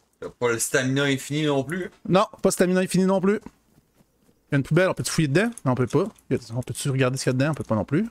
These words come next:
Speaker 2: Ok. Ça a l'air d'être un serveur hardcore.
Speaker 1: Check.
Speaker 2: Ouais. C'est drôle parce que, non, je peux pas dire ça. C'est beau. <laughs>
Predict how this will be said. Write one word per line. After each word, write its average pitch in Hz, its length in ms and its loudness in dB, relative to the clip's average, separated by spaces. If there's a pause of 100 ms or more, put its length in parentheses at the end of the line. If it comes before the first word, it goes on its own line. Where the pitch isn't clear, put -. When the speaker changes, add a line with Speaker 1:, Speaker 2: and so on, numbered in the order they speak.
Speaker 2:
Ok. - 480 -4 (1600)
Ça - 160 2
a - 20 2
l'air 285 120 2
d'être 220 180 0
un 160 160 2
serveur 165 360 2
hardcore. 160 440 0 (560)
Speaker 1:
Check. 180 400 -2 (360)
Speaker 2:
Ouais. 151 180 2 (1900)
C'est 151 120 0
drôle 165 160 2
parce 147 160 0
que, 113 400 2 (480)
non, 170 180 4
je - 60 -14
peux 131 60 -10
pas 165 100 2
dire 156 140 0
ça. 175 120 2 (380)
C'est - 120 -2
beau. 156 160 0 (1160)
<laughs> - 20 0